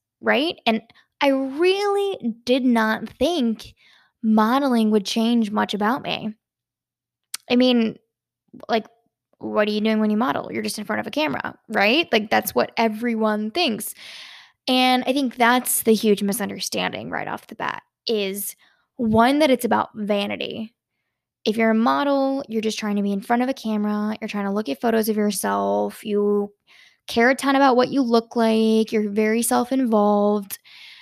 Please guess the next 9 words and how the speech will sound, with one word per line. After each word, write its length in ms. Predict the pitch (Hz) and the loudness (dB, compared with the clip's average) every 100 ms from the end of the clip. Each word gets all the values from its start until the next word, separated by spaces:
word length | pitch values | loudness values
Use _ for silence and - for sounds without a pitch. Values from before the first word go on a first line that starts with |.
| - _ _ _ _ 302 | -20 _ _ _ _ 0
And 560 | 302 311 302 294 285 - _ | 2 2 0 -2 -4 -8 _
for 260 | - 285 294 | -8 -2 2
me 300 | 247 277 359 | 2 2 0
especially, 680 | 349 - - 277 - 247 220 | -4 -8 -2 -2 -2 -2 -2
that 160 | - | -2
was 340 | 220 - - - | -6 -8 -8 -2
never, 800 | 226 214 240 277 285 254 240 - | 0 2 2 0 0 0 0 0
ever, 600 | - 233 240 196 - 208 233 _ _ _ _ | 0 0 0 -2 -2 -6 -8 _ _ _ _
ever 580 | - 359 330 - 135 | 2 4 4 2 -2